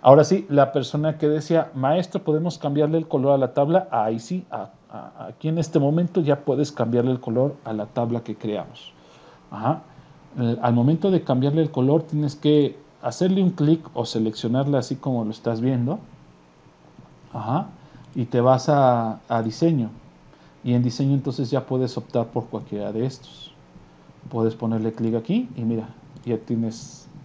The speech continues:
color rojo, ¿no? Pero repito, tienes que seleccionar la tabla, diseño,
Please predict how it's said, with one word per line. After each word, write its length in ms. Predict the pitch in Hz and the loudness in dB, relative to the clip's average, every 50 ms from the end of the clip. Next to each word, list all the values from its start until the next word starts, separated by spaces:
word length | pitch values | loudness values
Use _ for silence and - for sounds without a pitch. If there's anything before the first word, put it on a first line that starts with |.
| - | -12
color 320 | - 113 107 107 107 104 104 | -8 -6 -4 -4 -4 -6 -8
rojo, 300 | 101 101 98 - - - - - - - - - - - - | -10 -12 -12 -14 -18 -20 -20 -20 -20 -20 -20 -20 -20 -18 -12
¿no? 200 | 113 120 156 156 - | -8 -8 -8 -6 -6
Pero 160 | 123 117 113 | -4 -4 -2
repito, 380 | 110 110 110 - 143 143 - 107 | -2 -4 0 0 0 0 -2 -10
tienes 280 | - - 117 123 120 - | -8 -4 -4 -4 -4 -4
que 120 | - 135 | -6 -6
seleccionar 500 | - 151 139 135 135 - 139 135 131 131 | -4 -2 -2 -2 -2 -2 -2 -2 0 0
la 160 | 143 139 139 | 0 -2 2
tabla, 320 | - 160 147 123 120 147 - - - - - - _ - - - - | 2 2 2 2 -2 -8 -10 -14 -20 -20 -20 -20 _ -20 -20 -20 -12
diseño, 520 | 160 127 120 - 147 151 151 139 131 151 | -12 -12 -6 0 2 2 2 2 0 -2